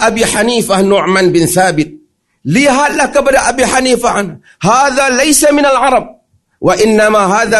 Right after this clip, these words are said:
min abna'il ladhi arduhum fatahu al-Arab al-Muslimin. Huwa min abna'il Furs."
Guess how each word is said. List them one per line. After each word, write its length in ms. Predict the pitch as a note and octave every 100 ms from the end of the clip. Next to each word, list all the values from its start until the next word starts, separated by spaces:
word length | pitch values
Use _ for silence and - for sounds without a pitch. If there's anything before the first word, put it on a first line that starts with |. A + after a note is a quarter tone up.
| A3
min 160 | G#3+
abna'il 960 | G#3 G#3+ G3 A3 C4 D4+ - B3 A#3 A3
ladhi 320 | A3+ A3 A3
arduhum 880 | A3 - C#4 C#4+ A3+ B3 A#3 A3+ F#3+
fatahu 640 | - D4+ C#4+ A3 A#3 A#3
al-Arab 400 | A#3 G#3 A3 G3
al-Muslimin. 640 | F#3+ F#3+ - E3 D#3+ C3+ F2 - _ _ _ _ _ _ _
Huwa 160 | A#3 A#3+
min 160 | A#3+ A#3
abna'il 720 | A#3+ A3+ A#3 D4 D#4 D4+ C#4
Furs." 640 | C#4+ D#4+ A#3+ - - -